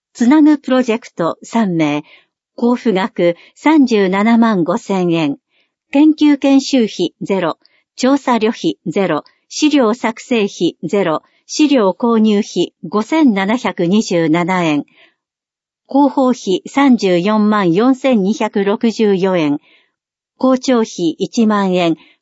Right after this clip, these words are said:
交通費三千四百四十七円。通信費四万七千五百五十八円。人件費ゼロ。事務費十九万一千五百九十九円。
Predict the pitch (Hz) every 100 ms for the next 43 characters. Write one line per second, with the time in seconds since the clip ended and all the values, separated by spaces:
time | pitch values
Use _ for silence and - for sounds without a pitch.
0 | _ _ - 262 254 262 208 - 175 -
1 | - 269 277 285 269 208 220 214 190 185
2 | 185 226 190 170 165 160 170 196 170 147
3 | 143 _ _ _ _ - 277 262 277 240
4 | 240 180 - _ - 185 262 277 277 269
5 | 190 185 202 - 220 180 151 180 220 226
6 | 202 214 214 196 202 196 - 196 180 143
7 | 143 _ _ _ _ 165 254 277 269 254
8 | 208 - 165 - 165 202 175 - _ _
9 | _ - 165 240 262 254 180 - - 156
10 | 277 302 302 294 269 254 190 - 226 -
11 | 262 214 170 214 240 247 220 233 226 185
12 | 170 170 - 202 170 156 143